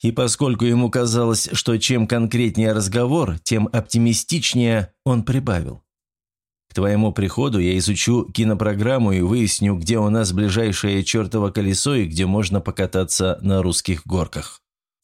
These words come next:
Утро прошло по обычному сценарию. Она разбудила Давида, он приготовил завтрак. Она поехала в мастерскую,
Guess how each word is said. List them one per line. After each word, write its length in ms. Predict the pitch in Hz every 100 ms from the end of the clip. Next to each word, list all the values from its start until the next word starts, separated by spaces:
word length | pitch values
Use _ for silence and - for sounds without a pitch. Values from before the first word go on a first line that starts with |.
| _ _ _ -
Утро 400 | 185 190 165 175
прошло 440 | 147 147 123 151
по 180 | 123 127
обычному 460 | 120 123 - 117 104
сценарию. 720 | - 104 90 78 69 60 - _ -
Она 200 | 92 98
разбудила 560 | 92 82 92 90 92 87
Давида, 480 | 92 92 135 95
он 180 | 85 85
приготовил 640 | 80 90 92 87 87 85 85
завтрак. 600 | 120 143 - 123 - -
Она 220 | - 139
поехала 460 | 160 143 147 139 131
в 80 | 123
мастерскую, 840 | 120 - 131 - - 185 165 147